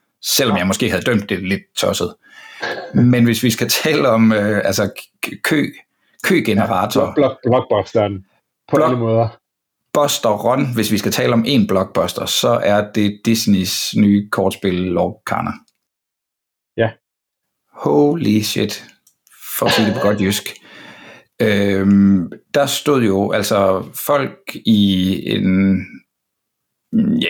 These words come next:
Speaker 1: i virkeligheden genereret Disney Lorcana. Jeg, jeg ved ikke lige, om alle er, er med på det, men, men Disney har udgivet et, øh, et nyt, øh, altså samlekortspil, et trading card game, T C G, øh, som hedder Lorcana, og det er,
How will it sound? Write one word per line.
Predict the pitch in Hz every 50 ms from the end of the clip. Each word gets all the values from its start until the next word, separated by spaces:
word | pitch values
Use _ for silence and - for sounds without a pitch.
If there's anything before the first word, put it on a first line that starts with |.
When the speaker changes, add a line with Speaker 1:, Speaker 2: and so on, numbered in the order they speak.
| -
Speaker 1:
i | - 160
virkeligheden | 143 185 196 147 143 127 131 123
genereret | 127 131 120 107 127 147 139 110 - -
Disney | 143 123 - 110 101
Lorcana. | 98 95 - - 117 120 123 - 117
Jeg, | 127 - - - - - - 73 - 92 - 78
jeg | 110 113 117 113 - 107
ved | 139 143
ikke | 120 113
lige, | 127 127
om | 110 101
alle | 107 117 120
er, | 110 - - -
er | - 104
med | 101 104 110
på | 110 - 95
det, | 87
men, | 104 95 95 101 -
men | - -
Disney | - 160 - - 113
har | 104 120
udgivet | 123 120 117 110 104 98 - -
et, | 92 - - - _ _ _ _ _ _ _ _ - -
øh, | 107 98 92 - - -
et | - -
nyt, | 117 110 107 - _ _ - -
øh, | 92 95 92 - -
altså | - - - 123
samlekortspil, | - 127 123 151 143 - - 120 120 - - - 117 113 113 120 _ _ _ _ -
et | - 110 - _ _ _ - -
trading | - 120 - 147 143 -
card | 113 110 113 -
game, | - 107 110 104
T |
C | - - - - 123 143
G, | 143 - - _ _ _ _ _ - - - - - - - _ _ _ _ _ _ _ 120
øh, | 113 107 104 104 101
som | 101 110 104
hedder | 104 101 98
Lorcana, | 90 87 - 139 143 147 156 151 143 -
og | - - 110 104
det | 127 123 123 113
er, | 104 101 98 95 95